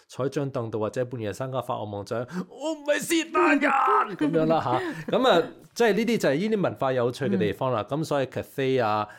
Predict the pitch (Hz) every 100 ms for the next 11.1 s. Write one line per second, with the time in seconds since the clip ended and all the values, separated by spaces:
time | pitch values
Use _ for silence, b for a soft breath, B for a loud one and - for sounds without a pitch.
0 | B - - - - 127 127 107 101 B
1 | B _ 123 123 107 104 104 123 123 98
2 | 98 110 127 113 101 95 92 87 107 139
3 | 196 196 214 185 170 156 165 185 196 -
4 | - 185 202 202 151 156 - 110 107 -
5 | _ - 139 151 170 90 87 - 92 107
6 | 104 82 78 - B B B - 113 113
7 | - - - 151 98 - 104 - 104 98
8 | 101 - 104 120 107 - 139 135 110 101
9 | 110 113 120 95 85 - - 117 - 113
10 | 104 90 110 101 95 87 85 87 90 90